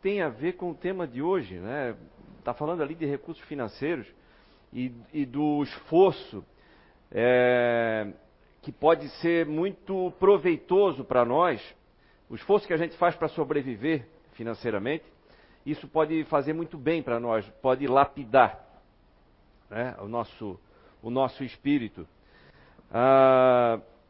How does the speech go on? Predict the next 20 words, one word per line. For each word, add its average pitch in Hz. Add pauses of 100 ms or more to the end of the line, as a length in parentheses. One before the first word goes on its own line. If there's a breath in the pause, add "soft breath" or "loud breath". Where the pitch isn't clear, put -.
(540)
e 127
também 160
fala 151
ali 139 (300)
sobre 156 (2250)
os 110
grandes 160 (260)
volumes 160
de 127
dinheiro 135
que 151
acabam 143
ficando 143
sob 131
a 127
administração 127
de 131
algumas 120
pessoas, 135
né? 151